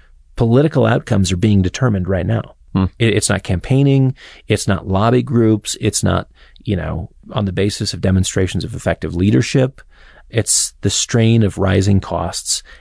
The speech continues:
Speaker 1: and it's the budgetary frustrations of middle-class households, which are being experienced now, logged now, and I think remembered in twenty twenty-two.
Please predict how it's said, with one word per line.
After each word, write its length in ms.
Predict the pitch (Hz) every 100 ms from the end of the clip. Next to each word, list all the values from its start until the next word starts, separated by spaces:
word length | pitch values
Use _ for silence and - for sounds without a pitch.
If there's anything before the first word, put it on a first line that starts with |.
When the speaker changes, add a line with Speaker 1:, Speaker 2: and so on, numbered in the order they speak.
| -
Speaker 1:
and 260 | 95 95 90
it's 140 | -
the 80 | -
budgetary 560 | - 98 - - 101 90
frustrations 720 | 87 - 101 101 - 90 87
of 100 | 90
middle-class 460 | 90 - 87 87
households, 640 | - 107 110 - 85 127 - - - -
which 260 | 117 110 104
are 80 |
being 300 | 95 110 101
experienced 720 | 92 - - 117 120 123 - 113
now, 380 | 104 101 98 -
logged 480 | 104 104 110 107 98
now, 400 | 95 95 92 - - _
and 200 | 110 104
I 80 | 92
think 300 | 98 - 101
remembered 460 | 92 90 87 87
in 80 | 87
twenty 260 | - 90 87
twenty-two. 500 | - - - 101